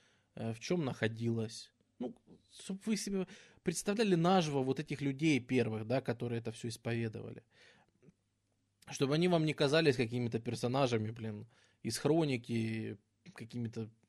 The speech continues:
нафталиновыми, странными. Нет, это были живые люди, которые все это очень сильно переживали. В шестидесятых годах, в семидесятых начинают,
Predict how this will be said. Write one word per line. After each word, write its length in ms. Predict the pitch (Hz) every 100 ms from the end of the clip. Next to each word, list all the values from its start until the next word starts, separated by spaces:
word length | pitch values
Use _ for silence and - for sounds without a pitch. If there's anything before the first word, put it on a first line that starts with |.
| _ _
нафталиновыми, 920 | - 113 117 - 127 143 127 110 104
странными. 560 | 104 - 123 120 110 107 - -
Нет, 160 | 214 214
это 140 | 180
были 220 | 196 220 185
живые 380 | 156 208 226
люди, 280 | 196 247 214
которые 340 | 190 160 175 170
все 220 | - 208
это 120 | 202
очень 420 | 180 170 160 151 - - -
сильно 340 | - 185 156
переживали. 760 | 143 131 123 143 151 120 104 - _ _ _ -
В 40 |
шестидесятых 680 | 180 175 180 180 180 143 117
годах, 380 | 123 139 190 185
в 60 |
семидесятых 840 | 143 127 123 131 - 190 180 156 -
начинают, 720 | 127 139 135 156 165 160